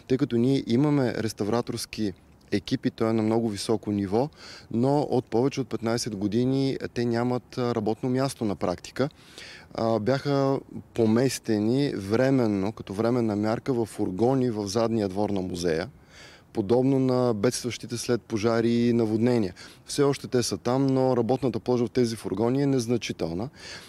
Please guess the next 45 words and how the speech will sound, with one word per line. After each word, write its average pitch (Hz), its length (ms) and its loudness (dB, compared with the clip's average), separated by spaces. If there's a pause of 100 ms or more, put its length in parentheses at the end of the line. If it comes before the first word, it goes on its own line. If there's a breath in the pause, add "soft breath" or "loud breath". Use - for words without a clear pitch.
(220 loud breath)
И, 123 500 4
а, 110 360 2 (160)
с 113 240 0
години 113 400 2
поставяме 123 480 0
този 120 280 0
въпрос 117 520 -2
и 127 60 -2
пред - 400 -4
общинската 120 540 -4
администрация, 117 800 -2
пред - 220 -12
Общинския 127 440 -6
съвет, 123 340 0 (460 loud breath)
но 147 160 2
за 127 140 -2
сега 131 280 0
получаваме 123 560 -2
само 120 280 0
потупване 107 500 -4
по 95 180 -2
рамото. 90 440 0 (560 loud breath)
А, 117 360 2
и 120 140 0
тук 143 200 -4
искам 147 260 -2
да 123 80 2
кажа, 131 260 0
че 117 120 -4
това 123 160 -2
не 127 100 2
е 120 40 4
политически 110 640 -4
въпрос, 127 380 0
защото 127 460 -2
ние 123 140 2
го 120 120 -2
поставяме 127 580 0
пред 110 220 -6
Община 110 380 -4
Варна 120 280 0
и 113 40 0
Общинския 120 440 -4
съвет, 110 460 -4
а, 120 140 0